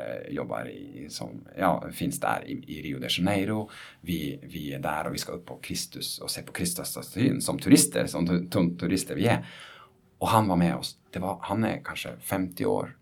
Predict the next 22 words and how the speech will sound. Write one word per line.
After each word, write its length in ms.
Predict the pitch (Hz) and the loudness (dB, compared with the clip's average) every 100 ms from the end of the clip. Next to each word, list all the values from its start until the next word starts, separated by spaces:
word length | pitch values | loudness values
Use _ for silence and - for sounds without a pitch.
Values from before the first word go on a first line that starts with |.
| _ - | _ -16
eh, 80 | - - - - - - - - _ _ - - | -14 -16 -20 -20 -20 -20 -20 -20 _ _ -8 -4
Paolo, 320 | 101 104 110 - - - - | 0 0 -2 -12 -20 -20 -10
pastor 220 | 92 - | -8 -6
Paolo. 320 | - - - - | -4 -4 -6 -4
Och 100 | 104 | -2
han, 280 | 104 98 - _ _ _ _ _ _ _ _ _ _ _ - - | 0 -2 -6 _ _ _ _ _ _ _ _ _ _ _ -18 -4
han 140 | 135 | -2
har 100 | 139 | 0
aldrig 360 | - 180 147 151 | 8 8 8 8
varit 220 | - 175 | 8 8
där 80 | - | 4
uppe 160 | - - | 0 -4
förut. 360 | 87 - - _ _ | -6 -8 -16 _ _
Fast 200 | - 117 | -2 -2
han 100 | 101 | 0
har 100 | 127 | 0
bott 140 | 135 90 | 0 0
i 40 | |
Rio 420 | 92 92 85 - - | 0 0 0 -4 -8
i, 220 | 69 - | -10 -8
jag 120 | - | -6
tror, 280 | - 104 | -2 -2